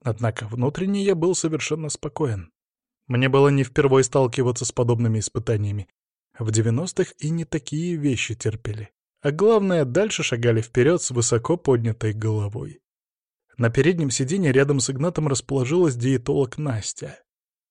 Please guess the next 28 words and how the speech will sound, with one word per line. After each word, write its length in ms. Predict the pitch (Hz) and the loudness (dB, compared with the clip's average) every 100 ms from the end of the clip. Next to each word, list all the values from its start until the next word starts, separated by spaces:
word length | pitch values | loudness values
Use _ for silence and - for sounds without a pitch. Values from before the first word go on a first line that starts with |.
| _ | _
Девчонка 580 | 113 107 - 139 120 120 | -6 -2 0 0 0 -6
то 160 | - 117 | 0 2
и 100 | 113 | 4
дело 280 | 110 131 120 | 4 4 4
проверяла 540 | 117 113 123 131 120 | 2 2 2 2 2
какие-то 500 | 120 117 131 117 123 | -4 -6 -4 -2 -4
свои 260 | - 117 113 | 0 2 2
записи 480 | 113 120 120 - | 2 0 -2 -2
в 160 | 110 104 | -2 0
блокноте 540 | 113 135 - 190 170 | 0 0 -2 -4 0
и 40 | 139 | -2
что-то 380 | - 180 175 135 | 0 -2 0 0
высчитывала 680 | 123 - - 165 175 151 | 0 -2 -2 0 2 2
на 120 | 143 127 | 0 0
калькуляторе 680 | 117 110 113 107 107 107 | -4 -2 0 0 -2 -4
в 60 | 104 | -4
телефоне. 580 | - 107 - 113 107 - _ _ _ _ _ _ _ | -4 -4 -2 -4 -6 -10 _ _ _ _ _ _ _
Игнат 520 | 127 113 113 170 - | -6 -2 -2 -2 -2
периодически 640 | - 160 131 143 156 - 135 | 0 2 2 0 -4 -4 -2
бросал 320 | 117 - 139 | -2 -2 -2
на 100 | 139 | 0
меня 220 | 123 117 | 2 2
обеспокоенные 640 | 117 110 120 127 113 110 | 0 -2 -2 0 0 0
взгляды 420 | 110 107 127 151 113 | 0 2 4 4 2
в 20 | |
зеркало 460 | 104 110 - 120 | 2 0 0 0
заднего 320 | 110 113 120 127 | 2 0 2 0
вида. 400 | 127 104 120 | 0 -4 -8